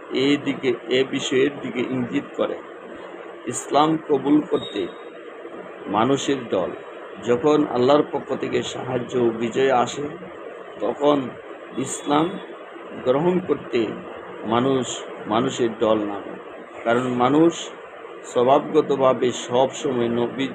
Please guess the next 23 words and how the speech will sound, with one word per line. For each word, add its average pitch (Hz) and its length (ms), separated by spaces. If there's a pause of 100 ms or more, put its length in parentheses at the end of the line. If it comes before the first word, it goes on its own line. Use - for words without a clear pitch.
(220)
বিজয়ীর 143 500 (240)
অনুসারী। 123 500 (760)
তাসবিহ 143 580
পাঠের 139 360
মাধ্যমে 127 400 (600)
আল্লাহর 131 320
শুকরিয়া 139 540
আদায়। 117 320 (560)
বিজয় 131 400
অর্জিত 135 460
হলে 123 320
আল্লাহর 127 520
পবিত্রতা 139 640
ঘোষণা 135 600
ও 117 120
প্রশংসা 143 500
করতে 120 340
হবে। 95 220 (560)
পরিপূর্ণভাবে 139 880
কৃতজ্ঞতা 139 560
প্রকাশ 131 400
করতে - 340
হবে। 95 200